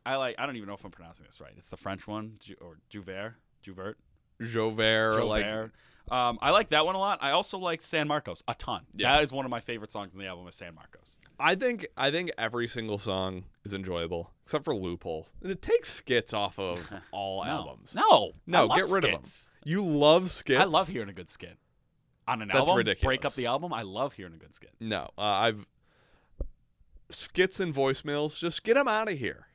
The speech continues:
Speaker 2: Who wants 'em? If a song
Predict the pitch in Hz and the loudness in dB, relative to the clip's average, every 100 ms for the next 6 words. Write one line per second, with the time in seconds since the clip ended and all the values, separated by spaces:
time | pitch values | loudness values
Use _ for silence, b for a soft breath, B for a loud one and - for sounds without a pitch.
0 | _ _ _ _ _ - 247 277 233 214 | _ _ _ _ _ -8 -4 -2 -2 -2
1 | - 87 - - _ _ _ _ _ _ | -6 -10 -12 -20 _ _ _ _ _ _
2 | _ _ _ _ _ _ _ _ _ _ | _ _ _ _ _ _ _ _ _ _
3 | _ _ - 170 180 - 170 170 226 | _ _ -4 0 0 0 0 2 0